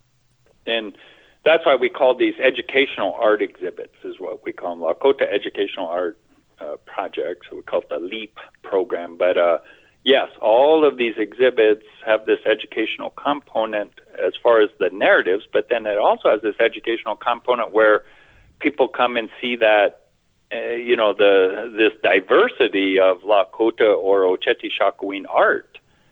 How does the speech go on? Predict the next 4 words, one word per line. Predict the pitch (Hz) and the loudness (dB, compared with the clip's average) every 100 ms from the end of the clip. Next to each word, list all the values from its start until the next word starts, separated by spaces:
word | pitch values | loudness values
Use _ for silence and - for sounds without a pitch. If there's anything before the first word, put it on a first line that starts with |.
| _ - | _ -4
and | 107 117 117 - | 2 2 2 -2
poetry | - 160 226 - - - - - | 2 2 2 -2 -10 -12 -18 -6
and | 98 117 123 123 127 120 117 _ - | 0 2 2 0 -4 -12 _ _ -2
song. | 156 220 - - | 0 0 -4 -8